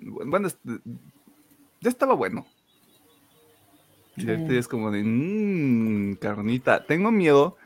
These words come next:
Speaker 1: de que el arco que mucha gente quería que adaptaran va a ser la tercera temporada y no va a ser en esta.
Speaker 2: Tal vez, tal vez.
Speaker 1: Porque, porque se supone que hay como una,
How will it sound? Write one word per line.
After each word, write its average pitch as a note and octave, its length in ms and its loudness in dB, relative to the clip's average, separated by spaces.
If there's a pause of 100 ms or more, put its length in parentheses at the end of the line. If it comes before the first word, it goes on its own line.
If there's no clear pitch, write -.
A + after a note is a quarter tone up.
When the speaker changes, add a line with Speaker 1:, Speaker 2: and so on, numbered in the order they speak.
(260)
Speaker 1:
de A2+ 160 0
que A#2+ 120 2
el A#2 100 4
arco C3 180 0
que C#3+ 100 -4
mucha A#2+ 220 0
gente C#3 220 0
quería G#2+ 260 2
que D3 80 2
adaptaran A#2 500 2
va A2 40 4
a A2 40 2
ser A#2 140 2
la B2 100 0
tercera G2+ 320 0
temporada F#2 480 -4 (280)
y G#2+ 100 -2
no G#2 100 0
va G2 100 2
a - 20 -4
ser - 140 -8
en F#2 100 -4
esta. - 180 -12 (2250)
Speaker 2:
Tal E3 200 -4
vez, D3 580 -6 (200)
tal E3+ 160 -10
vez. D3 400 -10
Speaker 1:
Porque, G2+ 520 -4 (220)
porque A2 240 -2
se A2 100 -2
supone A2+ 300 0
que B2+ 100 2
hay B2 80 2
como A2+ 300 0
una, G#2+ 720 0